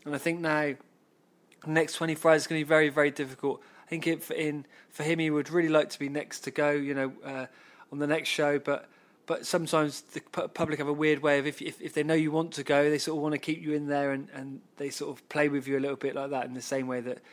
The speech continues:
you can sort of manipulate who does the trials. I think the viewers sometimes do that with, with, um,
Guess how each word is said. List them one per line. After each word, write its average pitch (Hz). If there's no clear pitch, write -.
you 151
can 147
sort 151
of -
manipulate 156
who 151
does 143
the 143
trials. 151
I 147
think 160
the 143
viewers 147
sometimes 139
do 151
that 143
with, 143
with, 143
um, 135